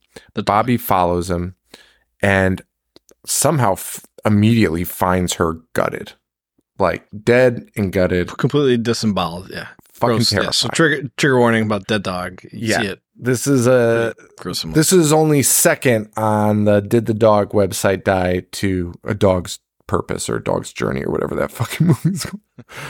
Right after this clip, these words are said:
Speaker 2: Only second to that movie with fucking dog death. Um, so Bobby sees his dog, poor dog, dead,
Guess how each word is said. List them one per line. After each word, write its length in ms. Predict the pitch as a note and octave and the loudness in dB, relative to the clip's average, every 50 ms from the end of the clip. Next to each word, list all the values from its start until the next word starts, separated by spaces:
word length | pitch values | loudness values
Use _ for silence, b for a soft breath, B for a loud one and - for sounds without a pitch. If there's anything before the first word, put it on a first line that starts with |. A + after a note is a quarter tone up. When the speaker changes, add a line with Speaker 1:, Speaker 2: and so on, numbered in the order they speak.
| B B B - | B B B 0
Speaker 2:
Only 240 | D3 D#3 D#3 D#3 C#3 | 2 4 4 4 4
second 440 | A#2+ - - C3 G#2+ - - F2 - | 2 2 0 0 0 0 -2 -4 -2
to 80 | - F#2+ | 0 0
that 160 | F#2 F2 F2+ | 2 2 0
movie 260 | F#2+ F#2 F2+ F#2 F#2 | -2 -4 -4 -4 -6
with 120 | F#2+ F#2+ - _ | -6 -10 -12 _
fucking 340 | - - - - - G2 F#2+ | -10 -8 -6 -6 -4 -4 -2
dog 240 | G2 G2 F#2+ G#2 A2 | 0 2 2 0 0
death. 380 | - - - - - - - B B B B B B B B B _ - | -2 -4 -4 -4 -6 -8 -14 B B B B B B B B B _ 0
Um, 800 | E3 D#3+ D#3+ D#3 D3+ D3 C#3 C3+ B2+ A#2+ A#2 A2+ G#2+ G#2+ G#2 - _ _ _ _ _ _ _ _ _ _ _ _ _ _ _ _ _ _ _ _ - - | 2 4 4 4 4 4 4 4 4 4 2 0 -4 -6 -8 -10 _ _ _ _ _ _ _ _ _ _ _ _ _ _ _ _ _ _ _ _ -16 -8
so 520 | - - - C#3 C#3 C3+ B2 A#2 A#2 - _ _ _ _ _ _ _ _ _ _ _ _ _ _ - | -2 2 4 4 6 6 4 2 0 -4 _ _ _ _ _ _ _ _ _ _ _ _ _ _ -4
Bobby 260 | - B2+ C#3 C#3+ C#3 | 0 2 2 2 2
sees 320 | C3 - - A#2+ A#2 A2 G#2 | 0 0 0 0 0 0 0
his 120 | G#2+ G2 F#2 | -2 -6 -2
dog, 240 | - G2+ F#2+ - - _ _ _ _ _ _ _ _ _ - | 0 2 2 2 0 _ _ _ _ _ _ _ _ _ -12
poor 160 | - F#2 F#2+ | -8 -6 -4
dog, 300 | F#2 F2+ F2 F2+ F#2 F2+ | -2 -2 -2 -2 -2 -2
dead, 320 | F#2+ G#2 A2+ A#2+ A2+ - | 0 2 2 2 0 -2